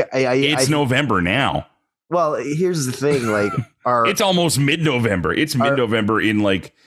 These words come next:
Speaker 2: well, it, where you are, it is mid-November now.
Speaker 1: Yeah, well, we, we s-, we still, we still owe them some money for the reno, but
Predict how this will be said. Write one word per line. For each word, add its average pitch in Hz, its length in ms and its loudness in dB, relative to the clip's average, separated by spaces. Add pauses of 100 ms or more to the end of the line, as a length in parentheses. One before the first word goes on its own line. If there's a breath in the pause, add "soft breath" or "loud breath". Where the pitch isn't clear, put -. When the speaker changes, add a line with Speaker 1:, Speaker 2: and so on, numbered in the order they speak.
(180 soft breath)
Speaker 2:
well, 131 160 0
it, 127 140 -2
where 120 200 0
you 180 220 0
are, 95 180 0
it 110 60 2
is 196 160 0
mid-November 90 560 0
now. - 260 -4 (240)
Speaker 1:
Yeah, 135 200 0
well, 156 240 0
we, 175 140 2
we 165 140 0
s-, - 320 0
we 175 100 -2
still, 185 540 0 (160)
we 147 140 0
still 151 600 0
owe 120 200 2
them 92 320 -4 (180)
some 92 260 -2
money 90 300 0
for 95 220 -4
the 85 100 0
reno, 80 580 0
but 117 320 2